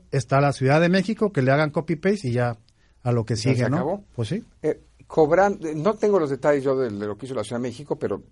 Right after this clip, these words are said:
Speaker 2: pagan.
Speaker 1: Ujú.
Speaker 2: Entonces es un, eh, yo he hablado con el gobernador y he hablado con el director de la Agencia Estatal de Transporte y la postura es muy sencilla. Los puntos claves, Juan Manuel, es, uno, registro.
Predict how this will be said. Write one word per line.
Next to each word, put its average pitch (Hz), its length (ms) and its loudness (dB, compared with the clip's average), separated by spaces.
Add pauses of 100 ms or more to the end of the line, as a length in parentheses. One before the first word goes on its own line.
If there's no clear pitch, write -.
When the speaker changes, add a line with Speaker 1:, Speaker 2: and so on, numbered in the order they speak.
(100)
Speaker 2:
pagan. 120 420 0 (340)
Speaker 1:
Ujú. 127 300 -6 (240)
Speaker 2:
Entonces 110 240 -8
es 131 160 -4
un, 135 320 -2
eh, 120 300 -4
yo 120 160 2
he - 20 4
hablado 147 240 4
con 131 140 -2
el 107 80 -2
gobernador 110 760 -2
y 113 80 -8
he 107 60 -2
hablado 113 240 0
con 113 100 -6
el 101 60 -6
director 104 280 -4
de 110 40 -6
la 104 80 -4
Agencia 104 220 -10
Estatal 104 340 -8
de 104 40 -10
Transporte 113 460 -8
y - 20 -6
la 110 120 -4
postura 120 260 -6
es 117 80 -8
muy 120 100 -6
sencilla. 101 460 -8 (260)
Los 139 140 -2
puntos 202 300 0
claves, 110 340 2
Juan 87 160 -12
Manuel, 87 240 -12
es, - 240 -12 (400)
uno, 135 400 0
registro. 117 460 -6